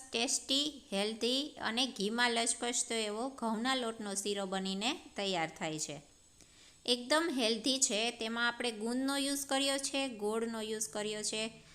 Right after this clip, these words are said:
અને કંઈ મીઠું ખાવાનું મન થયું હોય તો દસ મિનિટની અંદર જ બનીને તૈયાર થઈ જાય છે. તો ચાલો સ્ટાર્ટ કરીશું.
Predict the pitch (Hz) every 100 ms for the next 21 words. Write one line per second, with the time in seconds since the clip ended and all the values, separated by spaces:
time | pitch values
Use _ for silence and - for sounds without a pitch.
0 | - - 240 269 269 277 277 262 269 277
1 | 339 269 269 262 262 269 277 262 254 247
2 | 233 214 202 233 302 - 285 277 269 226
3 | 214 214 233 262 277 226 214 202 202 330
4 | - - 180 165 160 165 165 160 160 -
5 | 165 170 - 185 175 220 247 320 320 -
6 | 208 202 202 226 240 - 330